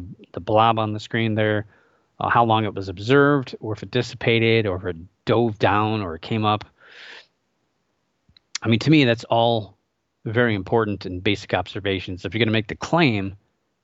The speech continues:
of discovering the most famous underwater, uh, undiscovered, uh, monster on the planet.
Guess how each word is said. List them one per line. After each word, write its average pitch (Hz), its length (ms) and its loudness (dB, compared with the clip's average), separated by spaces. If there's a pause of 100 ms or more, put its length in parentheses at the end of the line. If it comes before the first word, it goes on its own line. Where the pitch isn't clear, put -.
(440)
of 107 100 -8
discovering 107 520 -2
the 92 60 -6
most 98 400 -8
famous 104 400 -4
underwater, 101 680 -4 (640)
uh, 95 80 -4
undiscovered, 98 720 -2 (240)
uh, 90 140 -6
monster 98 600 -2
on 90 80 0
the 82 60 -4
planet. 143 480 2